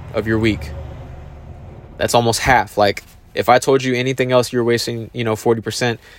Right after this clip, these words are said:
of anything. If you had a transaction and, you know,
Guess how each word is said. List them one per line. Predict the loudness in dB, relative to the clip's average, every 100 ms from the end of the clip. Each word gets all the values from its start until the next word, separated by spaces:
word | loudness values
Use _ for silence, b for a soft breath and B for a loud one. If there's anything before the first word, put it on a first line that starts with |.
| B B B B B _ _ _ _ _ -8
of | 0
anything. | 4 4 2 -2
If | 2
you | 6
had | 6
a |
transaction | 4 0 0 4 4 4 -4 -8 -12 b -2
and, | 2 2 2 -2
you | -2
know, | -2 -4